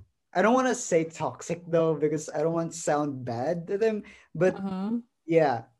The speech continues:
Speaker 1: Um, sort of,
Speaker 2: Um,
Speaker 1: sort of, mm, close-minded.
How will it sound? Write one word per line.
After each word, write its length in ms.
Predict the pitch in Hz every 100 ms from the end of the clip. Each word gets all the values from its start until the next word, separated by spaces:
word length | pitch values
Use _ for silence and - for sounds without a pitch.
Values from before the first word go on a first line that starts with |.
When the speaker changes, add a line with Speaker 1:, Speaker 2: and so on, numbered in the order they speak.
| _ _ _ _ _ -
Speaker 1:
Um, 560 | 151 151 151 139 123 -
sort 240 | - - 392
of, 80 | 302
Speaker 2:
Um, 360 | 320 339 339 330
Speaker 1:
sort 160 | 277 180
of, 160 | 160 123 -
mm, 320 | 165 156 127 120
close-minded. 560 | 175 165 151 131 107